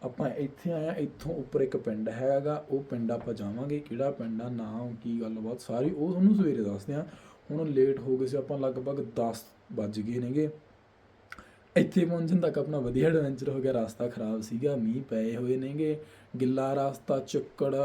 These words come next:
ਟੁੱਟ ਫੁੱਟ ਸੜਕ ਨਹੀਂ ਹੈਗੀ। ਬਾਕੀ ਤੁਸੀਂ ਰਸਤਾ ਦੇਖ ਹੀ ਲਿਆ ਹੋਣਾ ਆ। ਇਸ ਕਰਕੇ ਕਾਫੀ ਔਖਾ ਸੀਗਾ, ਲੇਟ ਨਾਈਟ ਸੀਗੇ ਤੇ ਮੈਂ ਇਕੱਲਾ ਸੀਗਾ ਬਾਈਕ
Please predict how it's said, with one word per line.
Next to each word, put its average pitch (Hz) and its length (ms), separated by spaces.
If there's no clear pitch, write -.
ਟੁੱਟ 127 220
ਫੁੱਟ 127 340
ਸੜਕ 123 360
ਨਹੀਂ 131 160
ਹੈਗੀ। 104 440
ਬਾਕੀ 139 240
ਤੁਸੀਂ 131 240
ਰਸਤਾ 120 300
ਦੇਖ 107 340
ਹੀ 107 60
ਲਿਆ 107 200
ਹੋਣਾ 113 180
ਆ। 98 200
ਇਸ 156 160
ਕਰਕੇ 156 720
ਕਾਫੀ - 320
ਔਖਾ 131 340
ਸੀਗਾ, 147 320
ਲੇਟ 127 380
ਨਾਈਟ 131 260
ਸੀਗੇ 156 360
ਤੇ 156 180
ਮੈਂ 123 460
ਇਕੱਲਾ 104 320
ਸੀਗਾ 123 220
ਬਾਈਕ 131 240